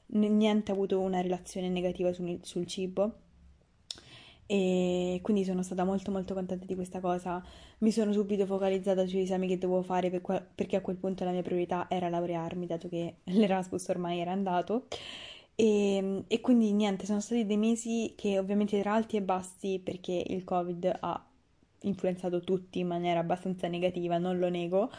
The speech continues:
però mi sono trovata molto, molto bene e in quel momento, in quel periodo, ho, siccome ero molto, molto concentrata, molto focalizzata e volevo migliorare tutti gli aspetti della mia vita,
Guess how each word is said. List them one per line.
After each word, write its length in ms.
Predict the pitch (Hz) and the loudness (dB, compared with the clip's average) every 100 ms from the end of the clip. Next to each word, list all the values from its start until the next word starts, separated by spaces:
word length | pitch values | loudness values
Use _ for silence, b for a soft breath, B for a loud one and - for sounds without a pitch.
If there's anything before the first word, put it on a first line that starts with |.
| B B B B B _ _ - | B B B B B _ _ 4
però 360 | 269 240 220 | 6 8 6
mi 200 | 208 214 | 6 2
sono 200 | 202 208 | 2 2
trovata 260 | 208 196 196 | 2 2 2
molto, 260 | 196 196 | 0 0
molto 240 | 196 190 190 | -2 0 -2
bene 360 | 185 185 196 | 0 2 2
e 80 | - | 4
in 100 | 226 | 2
quel 160 | 226 226 | 4 4
momento, 420 | 226 220 214 214 | 6 4 2 0
in 60 | 208 | -2
quel 160 | 196 | -2
periodo, 640 | 196 202 185 190 190 180 - | 0 2 4 4 2 0 -8
ho, 320 | - 196 190 | -2 0 0
siccome 400 | - 202 233 220 | -4 -4 0 2
ero 120 | 196 | 2
molto, 320 | 196 202 196 | 0 -2 -2
molto 380 | 196 196 196 190 - _ - | -2 0 -2 -6 -10 _ -10
concentrata, 640 | - 196 190 185 185 190 | -4 -4 -4 -4 -4 -2
molto 260 | 196 202 196 | -2 -2 -4
focalizzata 760 | 190 185 185 185 175 180 180 B B B B - | -6 -4 -4 -2 -2 -2 -4 B B B B -4
e 240 | 196 185 | 0 0
volevo 340 | 180 220 233 | 6 6 8
migliorare 440 | 208 196 196 196 190 | 4 2 2 2 0
tutti 260 | 214 208 | -4 -2
gli 60 | 190 | -4
aspetti 340 | 190 185 185 | -2 -6 -2
della 160 | 180 180 | -2 0
mia 140 | 202 | 0
vita, 380 | 185 175 180 180 | 0 -2 -2 -4